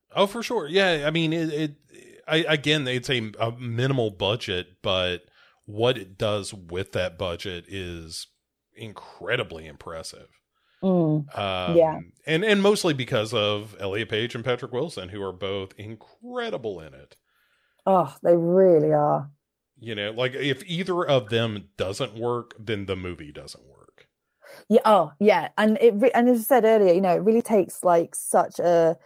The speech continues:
Speaker 2: a talented actor to be able to, and, uh, you know, this is also, as I, I guess, true of Jeff's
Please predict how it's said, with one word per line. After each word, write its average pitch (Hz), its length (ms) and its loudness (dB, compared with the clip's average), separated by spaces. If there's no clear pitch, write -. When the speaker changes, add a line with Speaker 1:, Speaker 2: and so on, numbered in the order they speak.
Speaker 2:
a 104 60 -4
talented 180 520 0
actor 165 580 0
to 185 120 -2
be 175 220 2
able 175 340 2
to, 160 300 0
and, 220 140 2
uh, 254 180 6
you 269 120 6
know, 202 160 4
this 240 260 2
is 311 100 0
also, 311 240 2
as 202 260 2
I, 185 180 4
I 180 80 2
guess, 185 200 0
true 185 160 0
of 156 80 -6
Jeff's 202 280 0